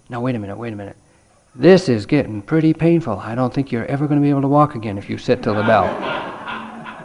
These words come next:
<laughs> Okay, doubt arises and says, "Why should I be bothering to observe this pain anyway? What's wrong with moving?"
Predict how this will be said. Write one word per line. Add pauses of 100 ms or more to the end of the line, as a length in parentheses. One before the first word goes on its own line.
(340)
<laughs> (960)
Okay, (140)
doubt
arises
and
says, (760)
"Why
should
I
be
bothering
to
observe
this
pain
anyway? (600)
What's
wrong
with
moving?"